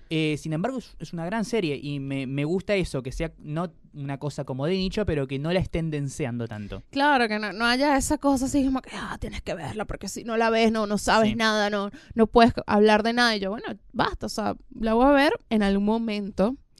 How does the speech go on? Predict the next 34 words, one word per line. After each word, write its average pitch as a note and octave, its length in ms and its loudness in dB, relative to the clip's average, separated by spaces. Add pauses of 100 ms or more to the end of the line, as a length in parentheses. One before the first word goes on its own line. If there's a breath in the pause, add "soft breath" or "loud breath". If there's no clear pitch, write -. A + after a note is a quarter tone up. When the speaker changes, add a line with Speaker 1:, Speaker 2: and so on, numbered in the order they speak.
(360 soft breath)
Speaker 2:
Este, G3 920 -2
mm, F3 460 -10 (640)
la G#3+ 160 2
veré". F3+ 220 2 (220)
O B3+ 80 -16
sea, - 300 -8
digo, A3+ 280 2
Speaker 1:
Bien. F#4 40 2
Speaker 2:
"La E4+ 80 4
voy F4+ 80 4
a B4 180 6
ver, C4 80 0
sí, - 100 -4 (140)
tranqui, G#4 300 -6 (220)
la F4+ 100 0 (120)
veré. C#4 220 0
Llegaré B3+ 380 2
en G4 80 -2
algún E4+ 120 -2
momento F#3+ 360 -6
a - 20 -4
verla". E3+ 380 -8
Speaker 1:
¿La C3+ 180 -4
vas E3+ 360 -6
a C#3+ 100 -4
ver E3 320 -2
vos D#3+ 420 -4
que C3 140 -12
sos? - 540 -8 (520 soft breath)
Speaker 2:
Serióloga. F3 720 4 (120)
Speaker 1:
Sí. A2+ 360 -6 (260)
¿Y B2+ 120 -8
te - 80 -8
llamás? A#2 540 -4